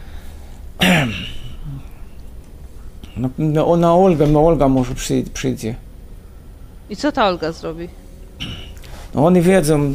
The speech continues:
Speaker 1: oni znają, co zrobić z te-, z, teraz.
Speaker 2: Ja jeszcze podchodzę, się wkurzyłam trochę,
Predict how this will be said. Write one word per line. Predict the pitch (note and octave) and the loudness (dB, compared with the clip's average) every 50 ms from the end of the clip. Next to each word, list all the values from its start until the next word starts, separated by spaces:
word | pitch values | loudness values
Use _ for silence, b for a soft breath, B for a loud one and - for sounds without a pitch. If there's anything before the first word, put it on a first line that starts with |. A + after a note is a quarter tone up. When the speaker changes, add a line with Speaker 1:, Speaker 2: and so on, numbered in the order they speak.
| D3 D#3 D#3+ | 2 2 2
Speaker 1:
oni | E3 E3 | 2 2
znają, | D3+ E3 F3 F3 E3+ E3 D#3 | 2 2 2 4 4 4 2
co | D3+ - D3 | 2 0 -2
zrobić | C3+ C3+ C#3+ C#3 A#2+ - - - | 0 2 2 2 2 0 -2 -6
z | - - | -8 -8
te-, | - - - - | -8 -8 -10 -10
z, | - - - - - - - - - G1+ G1+ G1+ G1+ G1+ G1+ G1+ - - - - - - - | -10 -10 -12 -12 -10 -10 -10 -10 -10 -10 -10 -10 -10 -10 -10 -10 -10 -10 -10 -10 -10 -10 -8
teraz. | - A#1+ A#1 - | -6 -6 -4 -4
Speaker 2:
Ja | G#3 A3+ | -4 -4
jeszcze | B3+ C4 - - | -4 -6 -6 -8
podchodzę, | - - G#3+ - - - G#3+ G#3 G3+ G3+ G3+ G3 G#3 B3 - - - - - - - - | -8 -8 -10 -10 -6 -4 -2 0 0 0 0 -2 -2 -6 -8 -10 -10 -10 -12 -12 -12 -12
się | - G3+ | -12 -12
wkurzyłam | - - - - G#3 G3 G3+ F#3 F3 F3 | -14 -8 -6 -4 -2 -2 -2 -4 -4 -6
trochę, | F3+ F3 E3+ F#3 F3 G#3 | -10 -8 -8 -8 -8 -8